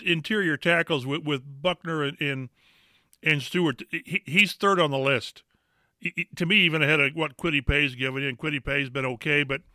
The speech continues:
hasn't given you the pass rush, the sacks that, that, that you need from him. But Tyquan Lewis was, was that movable guy.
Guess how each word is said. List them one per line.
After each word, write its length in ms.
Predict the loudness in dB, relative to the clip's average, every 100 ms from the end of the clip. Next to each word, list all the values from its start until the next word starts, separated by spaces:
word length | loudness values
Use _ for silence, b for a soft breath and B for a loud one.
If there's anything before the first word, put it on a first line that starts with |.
| _ _ -4
hasn't 280 | -4 -2 -4
given 200 | -2 -2
you 60 |
the 100 | -4
pass 400 | -2 0 0 -2
rush, 340 | -4 -4 -6 -14 b b b
the 100 | -12
sacks 420 | -6 0 0 -2
that, 140 | -8 -4
that, 200 | -6 -6 -6
that 240 | -4 -4
you 100 | -6
need 300 | -4 -2 -2
from 180 | -4 -6
him. 120 | -6
But 140 | -8 -10 _ b b b b b
Tyquan 440 | 0 0 2 2 2
Lewis 260 | 0 0
was, 140 | -2 -4
was 240 | -4 -4
that 180 | -4 -4
movable 440 | -2 -2 -2 -4
guy. 440 | 0 2 2 2